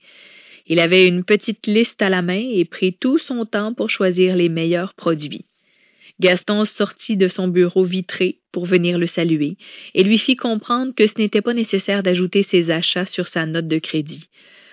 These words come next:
Notre curé mérite d'être bien traité », précisa le gros homme au crâne de plus en plus dégarni. « Eh bien, je vous remercie, monsieur Taillefer, et je ne manquerai pas de penser à ce geste dans ma prière du soir. »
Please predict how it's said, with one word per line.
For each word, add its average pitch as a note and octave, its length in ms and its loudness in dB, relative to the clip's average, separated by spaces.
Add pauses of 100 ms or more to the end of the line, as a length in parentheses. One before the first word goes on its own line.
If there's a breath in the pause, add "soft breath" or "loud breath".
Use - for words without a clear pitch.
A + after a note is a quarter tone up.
(120)
Notre E3+ 320 0
curé A3 440 4
mérite A#3 440 4
d'être G3 320 4
bien F3 240 2
traité », - 540 -4 (480)
précisa F3 520 0
le E3+ 120 4
gros F3 400 2
homme E3 280 0
au D#3+ 120 -2
crâne E3 400 -4
de E3 60 -2
plus E3+ 260 -4
en D#3 100 -2
plus E3+ 160 -2
dégarni. « D3+ 640 -4 (680 loud breath)
Eh F3 80 4
bien, F#3 300 4
je F#3+ 120 4
vous G3+ 180 2
remercie, B3 720 2
monsieur G#3+ 320 0
Taillefer, F#3+ 760 0
et E3 180 0
je E3 140 0
ne D#3+ 160 -2
manquerai D#3+ 400 -2
pas F#3 260 2
de E3+ 100 0
penser F3 640 0
à E3 60 2
ce E3 200 -2
geste F3+ 480 0
dans D3+ 220 -4
ma D3+ 160 -6
prière E3 640 0
du D#3+ 160 -4
soir. » - 760 -6